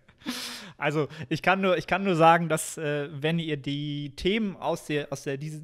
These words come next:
dieses, aus dieser Podcast-Episode irgendwie für euch interessant sind, und das ist ja das Thema Hypertrophie, äh, werdet ihr in dem Buch, ähm, sicherlich auch noch mal, ähm, vieles mehr finden. Und, ähm, ganz, ganz viele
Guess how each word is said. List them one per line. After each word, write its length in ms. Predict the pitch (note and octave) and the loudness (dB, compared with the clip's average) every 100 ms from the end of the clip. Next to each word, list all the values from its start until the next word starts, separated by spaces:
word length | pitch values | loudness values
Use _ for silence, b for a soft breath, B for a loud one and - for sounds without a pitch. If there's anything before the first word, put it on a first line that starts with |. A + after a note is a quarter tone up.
| - | -14
dieses, 380 | D3+ D3 C#3 - | -14 -14 -16 -14
aus 140 | B2+ | -10
dieser 180 | D3 C3+ | -2 0
Podcast-Episode 920 | - D#3+ D#3 - C#3+ C#3+ C3 C#3 C#3 | 0 0 0 -2 -6 -8 -4 -2 -2
irgendwie 460 | C#3+ C#3 C3 C3+ C3+ | -4 -6 -6 -6 -8
für 160 | - | -8
euch 180 | C3 B2 | -6 -6
interessant 440 | C#3 C3 - C#3+ | -6 -6 -4 -4
sind, 240 | - C3+ B2+ | -4 -6 -6
und 80 | B2 | -8
das 240 | - - - | -8 -12 -18
ist 560 | F3 F#3 F3 D#3+ - | -18 -14 -10 -10 -6
ja 80 | C#3+ | -4
das 160 | C3 - | -2 -4
Thema 240 | C#3+ C#3 | -4 -4
Hypertrophie, 560 | C3+ C#3 B2+ B2+ C#3 C3+ B B B B B | -4 -6 -8 -10 -10 -10 B B B B B
äh, 180 | C#3 C3+ | -2 6
werdet 280 | D#3 E3 | 6 6
ihr 100 | E3 | 4
in 80 | D#3+ | 4
dem 180 | D3+ C#3+ | 4 2
Buch, 280 | D#3 D#3 - | 0 -2 -2
ähm, 240 | B2+ C3 | -2 -2
sicherlich 480 | C3+ D3 C#3 C3 - | -2 -2 0 -2 -4
auch 140 | C3 C3+ | -6 -4
noch 100 | B2+ | -4
mal, 420 | B2+ B2 B2+ C#3 | -2 -2 -2 -4
ähm, 320 | B2+ B2+ B2+ - | -8 -8 -10 -10
vieles 360 | - F3+ E3+ | 0 0 2
mehr 180 | D3 E3+ | 2 2
finden. 540 | F#3 F3 E3+ D#3+ D#3 - _ _ _ _ _ _ - - | 4 2 0 0 -2 -4 _ _ _ _ _ _ -10 -2
Und, 420 | C3 B2+ B2+ - - | 0 2 -2 -6 -4
ähm, 400 | A#2+ A#2+ B2+ C3 | -2 -2 -6 -6
ganz, 240 | - D3 - | 0 0 2
ganz 220 | D#3+ D3+ | -2 -2
viele 320 | - D#3 D3 | 0 2 2